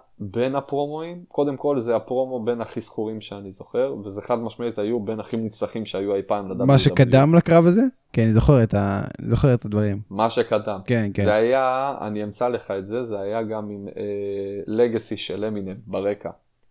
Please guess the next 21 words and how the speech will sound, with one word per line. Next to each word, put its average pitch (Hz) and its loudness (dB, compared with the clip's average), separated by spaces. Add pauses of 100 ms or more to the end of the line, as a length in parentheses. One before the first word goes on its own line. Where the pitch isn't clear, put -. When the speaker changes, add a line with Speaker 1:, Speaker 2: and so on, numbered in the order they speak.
(160)
Speaker 1:
עשו - -6
שימוש 107 -8
מאוד 104 -6
יפה 98 -6
בשיר. 92 -8 (1000)
וזה 101 -2
היה 131 6
Speaker 2:
לא, 127 -2
Speaker 1:
כביכול 170 6 (100)
Speaker 2:
הפיוד 170 10
ביניהם, 175 8
Speaker 1:
שברי 117 4
ווייט 113 2
Speaker 2:
הפיוד 175 10
ביניהם 175 8
היה 151 8
מצוין, 135 4
אני 101 0
זוכר 107 2
אותו 104 2
גם. 101 -2